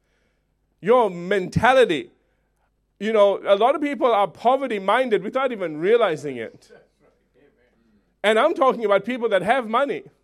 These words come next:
Speaker 1: You know, you go through a struggle and suddenly you wanna hang on to everything.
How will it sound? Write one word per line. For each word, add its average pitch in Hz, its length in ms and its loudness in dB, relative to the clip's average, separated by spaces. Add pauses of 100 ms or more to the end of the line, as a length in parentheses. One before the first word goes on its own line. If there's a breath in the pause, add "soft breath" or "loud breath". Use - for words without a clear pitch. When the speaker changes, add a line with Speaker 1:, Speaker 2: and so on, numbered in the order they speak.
(960)
Speaker 1:
You 214 120 -4
know, 247 80 2
you 233 160 -2
go 254 220 4
through 269 220 -2
a 190 60 2
struggle 240 500 0
and 190 160 -2
suddenly 262 360 -4
you 214 100 -6
wanna 214 240 0
hang 196 180 0
on 226 200 -2
to 196 100 -4
everything. 131 480 -8